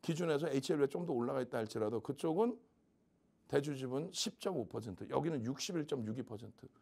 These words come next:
외국인 지분, 어? 서로 경쟁하고 있고. 외국인 기관 쌍끌이 순매수 우리나라에 작년 일월 이 일부터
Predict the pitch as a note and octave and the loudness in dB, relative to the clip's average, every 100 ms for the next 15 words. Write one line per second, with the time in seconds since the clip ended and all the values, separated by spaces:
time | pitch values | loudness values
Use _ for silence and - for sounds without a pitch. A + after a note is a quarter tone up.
0 | _ _ _ C#3+ E3+ F3+ F3 D3+ D3 C#3+ | _ _ _ 4 6 4 0 0 2 2
1 | A#2+ - - D#3 - - _ _ _ _ | 0 -6 -4 -2 -2 -8 _ _ _ _
2 | - F#3+ F3+ C#3 A#2+ B2+ B2+ A#2 B2+ G#2 | -6 0 2 2 0 0 0 -2 -6 -8
3 | - - _ - F3+ A3 A3+ F#3+ F#3+ - | -10 -16 _ 2 4 6 4 2 0 2
4 | G#3 G3+ F#3+ F3+ E3+ D#3+ D3 C3 C#3+ C3 | 0 0 -2 0 -2 0 0 0 0 2
5 | C3 G#3 - _ - C#3 D#3 D#3 C#3+ C3+ | 4 2 -2 _ -8 -4 -2 0 2 2
6 | A#2+ A#2+ A#2 A#2 A2 E3+ A3+ | 2 2 0 -4 0 4 4